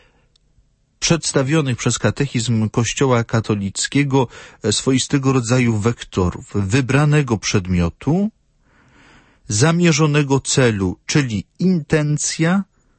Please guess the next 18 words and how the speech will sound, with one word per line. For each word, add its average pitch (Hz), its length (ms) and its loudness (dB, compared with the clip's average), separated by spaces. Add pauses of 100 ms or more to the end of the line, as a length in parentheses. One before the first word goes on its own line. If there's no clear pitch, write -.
(260)
i 185 260 2 (320)
okoliczności 135 1000 0
działania. 92 500 0
Jak - 240 -4
podkreśla - 600 -2
katechizm 139 600 -2
już 139 180 -2
na 127 120 0
samym 151 340 2
początku, 135 720 0 (460)
te 139 140 0
trzy - 320 -2
elementy, 143 720 2
przedmiot, 160 800 0
intencja 151 760 0 (100)
i 160 140 2
okoliczności, 127 1120 0 (680)
stanowią 139 760 0